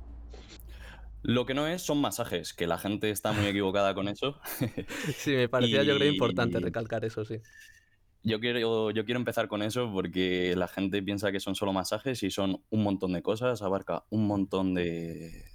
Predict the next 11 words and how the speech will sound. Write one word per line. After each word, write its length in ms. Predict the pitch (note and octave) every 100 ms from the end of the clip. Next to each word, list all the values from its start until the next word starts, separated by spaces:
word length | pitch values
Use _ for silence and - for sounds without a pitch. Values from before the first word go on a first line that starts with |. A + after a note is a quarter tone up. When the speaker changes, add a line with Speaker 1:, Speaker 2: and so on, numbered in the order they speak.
| -
Speaker 1:
de 100 | F2+
especialidades, 680 | - - D#2+ E2+ F#2+ F#2+ -
por 140 | F2
así 160 | E2+ E2
decirlo, 300 | - G2+ B2
aunque 200 | G#2 F2
no 80 |
las 180 | E2+ -
hay. 160 | A2+ E3+ - - _ _ _ _ _ -
Pero 180 | B2
bueno, 280 | B2+ A#2 F2+